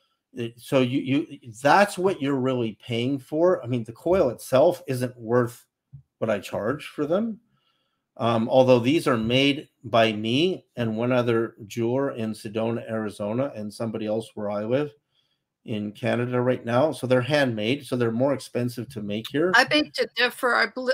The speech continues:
Speaker 2: I, I say your coils are priceless. They are absolutely <laughs> worth what they pay
Speaker 1: Well, this,
Speaker 2: for.
Speaker 1: well, no, that's just the,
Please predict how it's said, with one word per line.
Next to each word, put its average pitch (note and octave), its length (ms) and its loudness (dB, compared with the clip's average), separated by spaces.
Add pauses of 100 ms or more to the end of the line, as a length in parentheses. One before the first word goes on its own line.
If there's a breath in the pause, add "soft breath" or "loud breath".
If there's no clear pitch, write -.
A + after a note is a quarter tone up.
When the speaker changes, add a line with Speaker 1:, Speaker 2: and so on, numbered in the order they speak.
Speaker 2:
I, A#3+ 280 6
I A#3 200 2
say B3+ 320 0
your A3+ 220 -2
coils G#3 480 -2
are F#3 80 -6
priceless. G3 1000 -4
They G3+ 120 -2
are A3+ 400 8 (120)
absolutely A#3 720 4
<laughs> - 0 -
worth A#3 440 -2
what A3 200 -2
they A3+ 140 2
pay - 140 -20
Speaker 1:
Well, F3 180 2
this, G#3+ 220 12
Speaker 2:
for. A#3+ 80 6
Speaker 1:
well, G#3 200 12
no, F#3+ 160 10
that's A#3 240 12
just B3 220 6
the, F#3 200 0